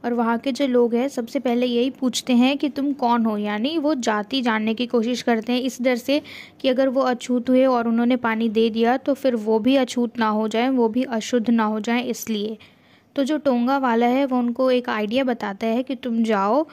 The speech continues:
टोल बूथ पे और वहाँ पे जाके पानी मांगो और दूसरों को बोलो कि वो मुस्लिम है", यानी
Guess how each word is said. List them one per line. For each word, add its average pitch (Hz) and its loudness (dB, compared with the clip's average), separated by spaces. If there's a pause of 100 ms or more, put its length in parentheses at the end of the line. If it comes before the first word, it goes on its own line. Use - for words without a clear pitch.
(140)
टोल 320 2
बूथ 277 -2 (180)
पे 277 2
और 262 -2
वहाँ 240 -2
पे 277 0
जाके 233 -4
पानी 226 -6
मांगो 220 -2
और 269 -2
दूसरों 220 -2
को 285 -2
बोलो 233 0
कि 262 -6
वो 269 -2
मुस्लिम 254 -2
है", 208 -2
यानी 208 -6